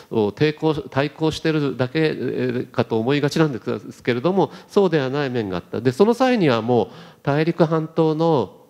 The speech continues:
あの、半島の優秀な文化みたいなものも重要をしますし、あの、お、まあ、それ以前にこう、お、お、お、馬産なんかも、あの、導入してると思いますけども、これも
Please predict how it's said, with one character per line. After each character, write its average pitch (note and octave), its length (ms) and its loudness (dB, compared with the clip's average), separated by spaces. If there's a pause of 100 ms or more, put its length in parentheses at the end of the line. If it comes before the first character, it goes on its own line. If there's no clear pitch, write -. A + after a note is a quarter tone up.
(240)
あ A2 140 -2
の、 G2 420 -2
半 C3 160 0
島 C#3+ 280 -2
の C#3 300 0 (260)
優 C3+ 180 0
秀 C#3 240 0
な C3+ 120 2
文 C#3 200 0
化 A#2+ 120 0
み G#2+ 100 -2
た G#2+ 160 -2
い G2+ 40 -2
な G#2+ 100 -2
も A#2 120 -4
の D#3 120 -2
も D#3 160 2
重 A2 180 -2
要 G#2+ 320 2 (240)
を G#2+ 300 0
し A#2 160 -4
ま G#2+ 120 -2
す G#2+ 140 -6
し、 G2+ 600 -4
あ G#2+ 180 -2
の、 F#2+ 340 -2 (340)
お、 F#2+ 460 -2
ま A#2+ 120 -2
あ、 - 20 -6
そ D#3 140 -2
れ E3+ 180 0
以 F3+ 100 -2
前 D3+ 160 2
に G2+ 280 -8
こ G2+ 880 -2 (280)
う、 - 40 -8
お、 G2 40 0
お、 G#2 920 -2
お、 G2+ 80 -6
馬 G#2+ 120 2
産 D3 560 -4
な D3 140 -4
ん A#2+ 80 -6
か G#2+ 180 -6
も、 F2+ 300 -4
あ F#2+ 120 -6
の、 F#2 100 -6
導 G#2 220 -2
入 G#2 120 -4
し - 100 -12
て A#2 120 -2
る A2 100 -4
と G#2 120 -6
思 F#2 140 -4
い F2+ 60 -4
ま F#2 80 -4
す - 80 -14
け G#2+ 80 -6
ど G2 80 -4
も、 G2 60 -10
こ D#3+ 120 2
れ F3+ 60 4
も F3+ 240 0